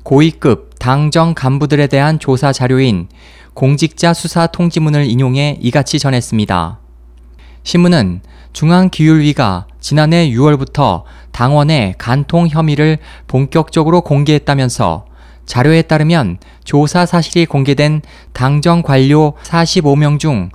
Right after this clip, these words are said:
절반 이상인 이십오 명이 간통 혐의까지 적용받았다고 덧붙였습니다.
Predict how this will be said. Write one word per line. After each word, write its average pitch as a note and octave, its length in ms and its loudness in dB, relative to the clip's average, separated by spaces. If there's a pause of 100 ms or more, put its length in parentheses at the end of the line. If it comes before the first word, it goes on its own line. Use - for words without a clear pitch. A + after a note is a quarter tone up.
(240)
절반 D3+ 440 2
이상인 D3+ 600 -2
이십오 D3 420 0
명이 D3+ 480 0 (300)
간통 D3+ 520 0
혐의까지 E3 640 -2
적용받았다고 C#3 800 -2
덧붙였습니다. G#2+ 880 -4